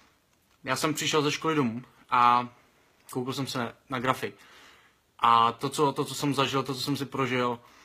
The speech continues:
eh, byla situace, kdy vás prostě, kdy vám po čele, po, po vašem čele začne téct jenom studený pot. Koukáte na ty grafy a v tu chvíli nedokážete nad ničím přemýšlet, jenom koukáte, co, že se to vlastně stalo.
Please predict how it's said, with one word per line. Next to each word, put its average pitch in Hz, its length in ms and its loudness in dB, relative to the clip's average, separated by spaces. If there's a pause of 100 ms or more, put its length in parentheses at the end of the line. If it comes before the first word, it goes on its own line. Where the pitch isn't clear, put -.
(640)
eh, 117 240 2
byla 135 160 2
situace, 139 560 0
kdy 127 100 -4
vás 127 240 2
prostě, 127 460 -4
kdy 127 80 -2
vám 131 180 0
po 127 140 -8
čele, 131 260 0 (140)
po, 151 220 0 (400)
po 165 240 -2
vašem 151 360 0
čele 131 380 0 (360)
začne 131 220 -6
téct 135 260 -4
jenom 135 220 -2
studený 127 380 -4
pot. 117 360 -6 (1400)
Koukáte 139 380 2
na 139 100 4
ty 147 100 -2
grafy 131 500 0 (360)
a - 60 -8
v - 80 -14
tu 156 100 -8
chvíli 147 200 -2
nedokážete 143 480 0
nad 143 60 0
ničím 143 260 -2
přemýšlet, 135 460 -2
jenom 120 160 -4
koukáte, 127 380 -4
co, 127 120 -10
že 127 80 -6
se 123 120 -6
to 131 80 -6
vlastně 123 240 -6
stalo. 123 360 -4